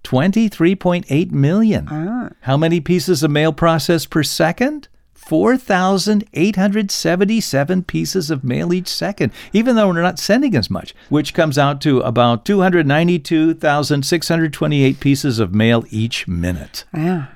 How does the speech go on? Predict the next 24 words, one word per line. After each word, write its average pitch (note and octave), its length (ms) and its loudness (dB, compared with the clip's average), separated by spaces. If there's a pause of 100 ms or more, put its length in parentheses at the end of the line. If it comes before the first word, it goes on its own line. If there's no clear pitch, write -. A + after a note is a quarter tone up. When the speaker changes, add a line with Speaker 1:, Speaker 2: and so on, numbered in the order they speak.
(480)
Speaker 1:
And A#2+ 260 2
the G#2 200 2
Postal F#3 440 0
Service C#3+ 460 2
says G#2+ 380 0
no B2+ 280 4
single G3 380 2
operation D3 500 0
in B2 120 2
the A2 80 4
world B2+ 300 2
comes A#2+ 300 0
close - 560 -2 (440)
to G#2 120 2
this B2 280 0
level A#2+ 340 2
of F#2 100 -6
connectivity A#2+ 720 0
for - 120 -6
so B2 220 0
many C3 220 2
households A2 500 -2
and F2+ 140 -2
businesses. - 640 -10